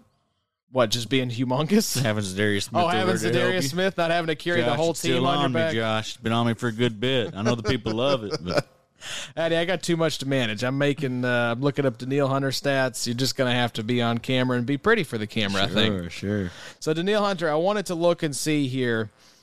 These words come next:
Speaker 1: Yeah, I mean, the, the measurables off the charts, ninety-fourth percent forty-yard dash, eighty-ninth percent speed score, ninetieth percentile burst, eighty-fourth percent agility. He's an absolute freak. And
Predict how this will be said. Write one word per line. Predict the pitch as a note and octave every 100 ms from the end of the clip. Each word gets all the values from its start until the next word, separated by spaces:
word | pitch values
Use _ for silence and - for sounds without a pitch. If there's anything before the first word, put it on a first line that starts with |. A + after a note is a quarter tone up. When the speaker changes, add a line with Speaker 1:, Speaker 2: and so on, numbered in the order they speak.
| _
Speaker 1:
Yeah, | B2+ B2
I |
mean, | B2+ C3 B2
the, | C3 G2
the | C3
measurables | C#3+ F3+ D#3+ E3 C#3+ C#3 C3 C3+
off | C#3 C3+
the | C#3
charts, | A#2+ B2+ A2+ G#2+ - -
ninety-fourth | B2 C#3 D3 C3 C#3 C3+ -
percent | B2+ - C3 -
forty-yard | - C3 B2+ B2 G#2+ G#2+
dash, | B2+ B2 A#2+ -
eighty-ninth | D3+ D3 C#3+ C3 B2+ -
percent | B2+ A#2 C3 A#2+
speed | - - C3 A#2+
score, | - B2+ B2+ A#2+ A2+ - - -
ninetieth | B2 C3 C#3+ C#3 B2
percentile | C3 - C3 A#2+ A#2+ G#2 G#2
burst, | C#3 C3+ B2+ A#2+ - -
eighty-fourth | C#3 C#3+ B2 C3 C3 -
percent | A#2+ - B2 -
agility. | A2 A2+ B2+ B2 A#2+ A#2 - - - - - _ _ -
He's | D#3 E3+
an |
absolute | F3 E3+ C#3 D#3 D3
freak. | - A#2+ A2+ G2+ - - - - _ B2
And | B2+ B2+ B2